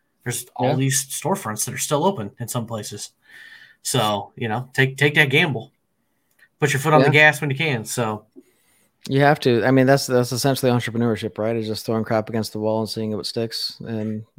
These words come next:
Speaker 2: uh, I call it a, in my, my jarhead terminology, you know, uh, like zeroing in a rifle, you know, making sure you get a tight grouping and then you just adjust, you know, on target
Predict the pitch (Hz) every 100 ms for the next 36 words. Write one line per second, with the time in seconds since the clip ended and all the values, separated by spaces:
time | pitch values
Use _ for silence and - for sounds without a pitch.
0 | - 110 107 104 - - - - 131 127
1 | 139 131 120 104 127 117 123 117 127 123
2 | 113 117 117 117 120 117 117 110 113 120
3 | 110 107 107 107 110 104 107 104 104 -
4 | - 98 95 - _ _ _ _ 107 120
5 | 113 120 120 117 113 110 104 101 107 117
6 | 113 110 107 104 92 - 110 117 - 110
7 | 110 110 101 117 95 110 110 113 113 120
8 | 107 107 104 110 - - - _ _ _
9 | 113 113 117 113 - - - _ _ _
10 | _ _ _ 113 104 107 117 113 113 113
11 | 113 120 113